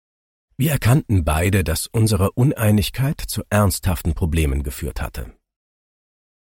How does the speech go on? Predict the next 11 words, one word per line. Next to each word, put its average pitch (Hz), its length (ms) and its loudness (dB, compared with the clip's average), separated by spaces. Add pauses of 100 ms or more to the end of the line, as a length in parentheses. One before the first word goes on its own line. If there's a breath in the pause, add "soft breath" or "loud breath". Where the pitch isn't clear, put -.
(180)
Im 117 140 6
Laufe 120 320 4
mehrerer 78 480 0
Treffen 95 400 -2
konnten 139 300 0
wir 131 120 2
uns 127 160 0
den 71 180 0
grundlegenden 78 760 0
Fragen 82 460 0
stellen, 90 500 0